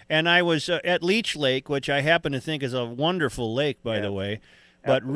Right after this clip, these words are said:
Speaker 1: really is saddled with a poor name.
Speaker 2: It is, but it could have been worse, Joe.
Speaker 1: Yeah?
Speaker 2: Here's the, here's the original name.
Speaker 1: Yep.
Speaker 2: It's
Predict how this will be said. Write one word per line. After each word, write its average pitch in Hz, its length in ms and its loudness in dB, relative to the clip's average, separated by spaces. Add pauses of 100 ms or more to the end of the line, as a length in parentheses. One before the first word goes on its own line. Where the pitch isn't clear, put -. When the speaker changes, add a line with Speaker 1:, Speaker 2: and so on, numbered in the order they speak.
Speaker 1:
really 151 320 4
is 117 140 -4
saddled 135 540 0
with 113 160 -2
a 104 80 -4
poor 123 360 -4
name. 95 440 -10 (520)
Speaker 2:
It 156 160 6
is, 131 240 8 (200)
but 139 160 8
it 135 100 2
could 185 120 4
have 180 60 4
been 160 200 2
worse, 165 240 6 (120)
Joe. 113 380 4
Speaker 1:
Yeah? 117 280 -4 (280)
Speaker 2:
Here's 165 280 2
the, 143 180 8
here's 175 220 4
the 143 60 2
original 139 440 2
name. 113 460 -2
Speaker 1:
Yep. 110 240 -10
Speaker 2:
It's 127 100 -14